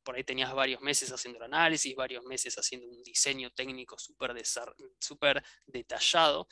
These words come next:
y hasta que recién empezabas a desarrollar y el cliente por ahí empezaba a ver algo andando, eh, estabas, no sé si a la final del proyecto, pero más de la mitad seguro.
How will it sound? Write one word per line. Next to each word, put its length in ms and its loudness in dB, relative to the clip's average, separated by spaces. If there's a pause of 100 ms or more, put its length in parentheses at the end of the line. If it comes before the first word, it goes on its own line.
(240)
y 80 -2
hasta 160 -6
que 140 2
recién 500 6
empezabas 640 4
a 60 2
desarrollar 600 4
y 80 4
el 120 -2
cliente 360 -2
por 260 -8
ahí 100 0
empezaba 480 0
a 40 0
ver 160 0
algo 380 2
andando, 580 0 (460)
eh, 360 -6 (220)
estabas, 680 -2 (160)
no 180 -8
sé 140 0
si 80 4
a 80 8
la 100 8
final 460 4
del 80 6
proyecto, 420 4
pero 280 -2
más 260 4
de 80 4
la 100 4
mitad 420 0
seguro. 520 -4